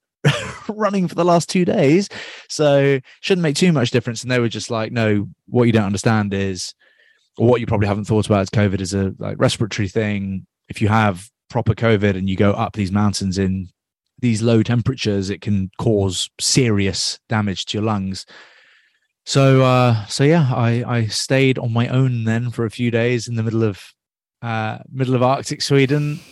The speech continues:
uh, to <laughs> isolate before, uh, I tested negative and, and flew home. But yeah, uh, you won't catch me, um,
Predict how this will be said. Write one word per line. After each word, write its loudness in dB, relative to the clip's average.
uh, -2
to -4
<laughs> 0
isolate 0
before, 0
uh, 0
I 2
tested -2
negative 2
and, 0
and 0
flew 2
home. 0
But 0
yeah, 0
uh, -6
you 2
won't 2
catch -2
me, 0
um, -4